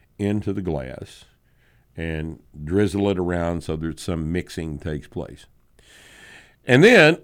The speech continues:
I will sit down and enjoy my Vesper Martini. Now, <clears throat> the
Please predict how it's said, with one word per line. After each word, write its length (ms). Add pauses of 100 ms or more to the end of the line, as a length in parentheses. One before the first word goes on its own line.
I 240
will 340 (100)
sit 320
down 480 (180)
and 300
enjoy 640 (220)
my 320 (140)
Vesper 500
Martini. 640 (1120)
Now, 300 (240)
<clears throat> 260
the 460